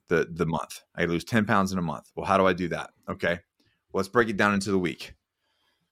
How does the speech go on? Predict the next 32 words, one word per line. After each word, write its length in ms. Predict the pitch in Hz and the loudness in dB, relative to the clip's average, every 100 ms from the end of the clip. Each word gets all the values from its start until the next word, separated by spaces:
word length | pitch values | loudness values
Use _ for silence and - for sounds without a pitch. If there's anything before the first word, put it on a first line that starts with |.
| _ _ _ _ _ _ _ _ _ | _ _ _ _ _ _ _ _ _
How 120 | - 104 | -2 0
many 100 | 104 | 2
pounds 280 | 110 101 92 | 2 0 4
is 20 | |
that 120 | 95 | 4
a 40 | 90 | 4
week? 240 | 80 - | 0 -6
That's 120 | 85 | -12
two 140 | - 110 | -2 -2
point 220 | 110 95 | -2 0
five 240 | 95 87 104 | 2 2 0
pounds 220 | 85 - | -4 -6
a 40 | |
week. 260 | 67 - - 85 | -12 -14 -10 -8
Okay. 140 | 104 | -2
That's 160 | 113 - | -2 0
still 200 | - 190 | 2 4
a 20 | |
lot. 360 | 135 104 147 - | 6 4 2 -6
It's 120 | - | -18
two 140 | - 127 | -8 -6
point 220 | 147 139 | -4 -2
five 260 | 117 113 - | 2 2 0
pounds 260 | 113 117 | -6 -6
in 60 | 120 | -10
a 60 | 120 | -6
week. 340 | 101 98 - _ | -6 -6 -18 _
You 120 | - 104 | -8 -6
know 60 | |
what 80 | 98 | -4
I 60 | 98 | -4
mean? 280 | 95 98 | -4 -6